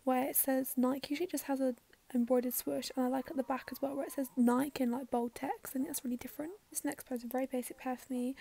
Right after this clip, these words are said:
They're pretty much like the white Air Force, just a little bit different. I, the only reason I really bought these was because, I don't know if you can see at the front, they say swoosh and have the swoosh detailing embroidered on. I think that makes them really different, and they're just a nice alternative to plain white Air Force.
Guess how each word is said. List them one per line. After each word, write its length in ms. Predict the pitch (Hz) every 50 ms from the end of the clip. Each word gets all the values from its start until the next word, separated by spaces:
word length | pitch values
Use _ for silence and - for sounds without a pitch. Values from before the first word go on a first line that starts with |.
| - - - - -
They're 120 | 262 254 - _ _
pretty 160 | - - 494 466
much 160 | 427 381 - -
like 120 | 294 269
the 80 | 254 247
white 200 | 247 262 254 -
Air 120 | 262 262
Force, 240 | - - 269 254 -
just 180 | - 339 -
a 60 | 302 262
little 160 | 269 277 269
bit 160 | - - -
different. 380 | - 254 - - 269 254 254 - - - - - -
I, 100 | 254 262
the 160 | 254 277 285 - - -
only 140 | 302 320 415 508 440
reason 240 | 349 339 339 - 269
I 40 | 262
really 140 | 254 240
bought 280 | 240 233 262 269 - -
these 260 | 277 285 285 262 -
was 140 | 285 254 -
because, 300 | - - - - 262 - -
I 40 | 269
don't 100 | 285 320
know 40 | 302
if 40 | -
you 80 | -
can 80 | - 294
see 80 | -
at 80 | 285 277
the 60 | 269
front, 200 | - - 269 254
they 100 | 262 247
say 200 | 226 - 262 262
swoosh 460 | 240 - - - 247 262 - - -
and 80 | 294 269
have 200 | - 262 254 -
the 140 | - 262 247
swoosh 360 | - - - - 269 269 -
detailing 480 | - - 269 262 - - 277 254 262 269
embroidered 420 | 269 254 - 254 247 240 247 240
on. 180 | 233 247 269 - - - - - - -
I 60 | - -
think 120 | 269 285
that 80 | 294 247
makes 160 | 262 277 -
them 180 | - 254 247
really 240 | 247 302 320 311 294
different, 420 | 247 277 247 - - - 240 240 -
and 140 | - 262 254
they're 80 | 262
just 220 | 254 - 381 - -
a 20 |
nice 240 | 269 254 247 240 -
alternative 540 | 247 - - 247 233 233 233 - - 240 -
to 80 | -
plain 260 | - - 254 240 247 254
white 160 | 269 302 339
Air 160 | 320 302 269
Force. 440 | - - 330 311 294 - - -